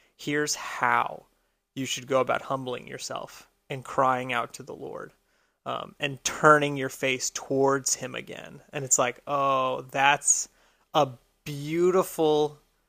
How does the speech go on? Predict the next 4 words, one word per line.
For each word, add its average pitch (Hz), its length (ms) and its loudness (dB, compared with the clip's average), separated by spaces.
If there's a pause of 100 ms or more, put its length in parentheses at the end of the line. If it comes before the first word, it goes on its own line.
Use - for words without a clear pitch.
(440)
subversive 139 1300 0 (640)
way 131 540 2
of - 600 -10 (420)
instructing 143 1300 0